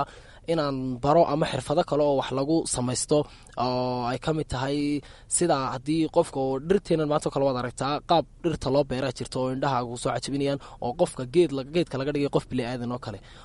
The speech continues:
Oo aan xirfadahaas oo kale aan ma doonayn inaan ku shaqaysto xirfadaha, laakiin oo aan baro dhalinyartaydan ku dhacdo qofkaas maanta ka faa'iidaysta qaabkaasi.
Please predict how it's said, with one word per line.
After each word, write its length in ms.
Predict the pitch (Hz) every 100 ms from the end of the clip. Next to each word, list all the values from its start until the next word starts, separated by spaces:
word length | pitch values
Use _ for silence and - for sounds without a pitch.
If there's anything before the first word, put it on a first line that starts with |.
| -
Oo 60 | 135
aan 80 |
xirfadahaas 460 | 139 147 170 190 170
oo 40 |
kale 140 | 160 156
aan 120 | 165
ma 80 | 170
doonayn 280 | 151 151 143
inaan 120 | 123
ku 100 | 147
shaqaysto 320 | - 123 -
xirfadaha, 320 | 135 - 139
laakiin 380 | 139 127 156 165 156 - -
oo 260 | - 117 120 120
aan 240 | 110 127
baro 160 | 127 156
dhalinyartaydan 540 | 147 135 151 - 127 123
ku 80 | 147
dhacdo 200 | 131 139
qofkaas 320 | 151 135 139
maanta 220 | 131 -
ka 80 | 156
faa'iidaysta 380 | 123 117 120 131
qaabkaasi. 480 | 123 - 113 -